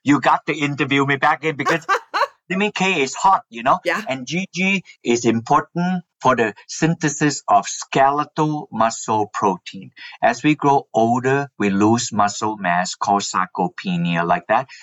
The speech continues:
Speaker 1: And you know something? And you know how I found it? I was, how am I not be blessed? I extract from this plant here. Same thing. I remove the color. I take my tocotrienol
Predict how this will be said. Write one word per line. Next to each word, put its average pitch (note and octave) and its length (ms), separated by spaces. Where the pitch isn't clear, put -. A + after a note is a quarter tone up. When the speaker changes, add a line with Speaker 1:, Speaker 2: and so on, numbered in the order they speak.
Speaker 1:
And A#2 180
you A#2 80
know B2+ 160
something? G3 480
And A#2+ 120
you B2 80
know C#3+ 140
how D3+ 180
I D3+ 120
found D#3 300
it? G3 120
I D3 140
was, G3 260
how F#3 240
am F3 140
I E3+ 120
not E3 340
be C#3 160
blessed? F#2 500
I C3 140
extract E3 640
from A#2 200
this A#2 220
plant - 420
here. F2+ 400
Same E3 360
thing. F3+ 420
I B2+ 120
remove B2+ 440
the E3+ 100
color. A2+ 640
I A#2 300
take - 220
my A2+ 200
tocotrienol A#2+ 840